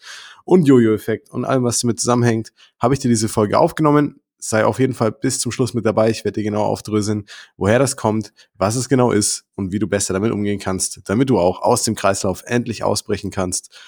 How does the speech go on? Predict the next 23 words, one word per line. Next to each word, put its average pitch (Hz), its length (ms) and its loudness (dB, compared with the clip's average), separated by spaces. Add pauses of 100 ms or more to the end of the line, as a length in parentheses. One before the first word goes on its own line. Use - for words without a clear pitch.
(200)
und 104 160 0
dich 87 100 -6
richtig 104 300 -6
wohl 90 160 -2
in 90 80 -4
deiner 78 160 -6
Haut 82 120 -10
fühlen 85 200 -12
kannst. - 340 -14 (220)
Also, 95 220 -2
wir 80 60 -8
starten 120 280 0
gleich 101 200 2
rein. 165 260 2 (960)
Ähm, 98 260 0 (220)
wird 117 100 4
eine 101 80 0
kürzere 135 380 2
Folge. 107 440 2 (320)
Enjoy 101 520 2 (280)
und 92 220 -6
viel 113 140 -6
Spaß. - 480 -8